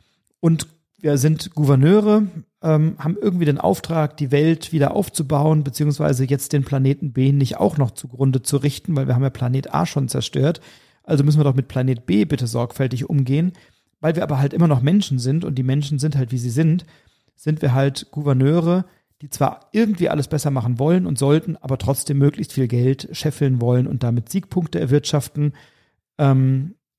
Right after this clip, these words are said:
wir haben ein Worker-Placement-Spiel und die Worker unterscheiden sich in Crafties und Brainies, also handwerkende und denkende Berufe. Ähm,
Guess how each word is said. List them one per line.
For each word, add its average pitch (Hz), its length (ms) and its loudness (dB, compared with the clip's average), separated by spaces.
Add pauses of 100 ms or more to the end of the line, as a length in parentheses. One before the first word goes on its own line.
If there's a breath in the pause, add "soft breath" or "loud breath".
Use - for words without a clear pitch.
wir 139 120 -2
haben 151 100 2
ein 135 120 -4
Worker-Placement-Spiel 165 1120 -2
und - 480 -6
die 143 100 2
Worker 143 480 2 (360)
unterscheiden 139 540 -2
sich 139 160 -6
in 143 120 -6
Crafties 156 680 -6
und 117 220 -10
Brainies, 202 580 2
also 139 420 2 (340 loud breath)
handwerkende 151 920 0
und - 360 -2
denkende 175 540 0
Berufe. 180 720 0 (580 soft breath)
Ähm, 156 320 2